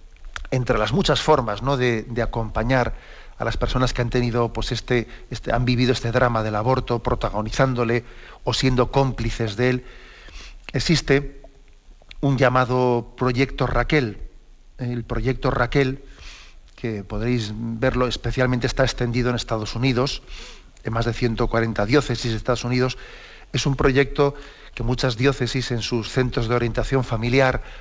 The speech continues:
han puesto en marcha para acompañar a las mujeres que han abortado y que piden también ayuda para sanar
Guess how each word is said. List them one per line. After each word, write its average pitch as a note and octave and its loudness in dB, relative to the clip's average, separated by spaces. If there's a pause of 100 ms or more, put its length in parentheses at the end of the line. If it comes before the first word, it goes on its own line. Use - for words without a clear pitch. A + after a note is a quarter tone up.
(220)
han C3 0
puesto C#3 0
en B2+ 2
marcha C3+ 2
para C#3 2
acompañar B2 2 (1160)
a B2 4
las B2 0
mujeres A#2+ 0
que - 2
han B2 4
abortado C3 2
y C3+ 2
que B2 0
piden D#3 2
también A#2+ 0
ayuda A#2 2
para A2+ 0
sanar A#2 0